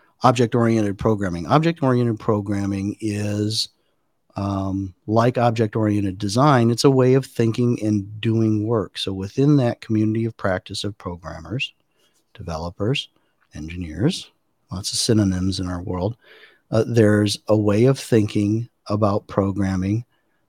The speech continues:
based on the older languages, like I mentioned, and then based on the, the more modern languages. The more modern languages are object-oriented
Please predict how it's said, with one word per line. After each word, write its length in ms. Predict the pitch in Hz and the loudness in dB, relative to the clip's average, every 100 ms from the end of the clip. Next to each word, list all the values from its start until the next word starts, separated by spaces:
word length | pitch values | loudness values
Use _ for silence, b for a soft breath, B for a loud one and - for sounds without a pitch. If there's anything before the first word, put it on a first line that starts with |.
| - | 2
based 340 | 113 110 - | 4 4 2
on 260 | - 101 98 | 2 2 2
the 120 | 95 | 2
older 420 | 131 160 208 135 | 10 10 12 8
languages, 800 | 95 85 92 90 87 92 113 - - _ | 6 -2 -6 -8 -8 -6 -6 -8 -12 _
like 180 | 87 87 | -10 -8
I 60 | 82 | -8
mentioned, 560 | 80 85 - 92 127 - _ - | -8 -10 -6 -6 -6 -10 _ -4
and 140 | 107 107 | 2 4
then 200 | 104 101 | 4 2
based 340 | 98 98 - | 0 -2 -2
on 200 | 98 95 | -2 -2
the, 220 | 92 90 85 | -4 -6 -6
the 80 | |
more 160 | 92 90 | -6 -2
modern 340 | 104 117 110 | 0 2 0
languages. 460 | 78 80 82 82 87 | -2 -10 -14 -14 -6
The 60 | 98 | -2
more 160 | 101 | 2
modern 300 | 110 151 160 | 6 8 8
languages 520 | 139 117 104 101 95 | 6 4 0 -2 -4
are 160 | 92 90 - | -4 -6 0
object-oriented 920 | 110 120 90 - 90 87 85 85 | 2 2 -2 -6 -8 -6 -6 -6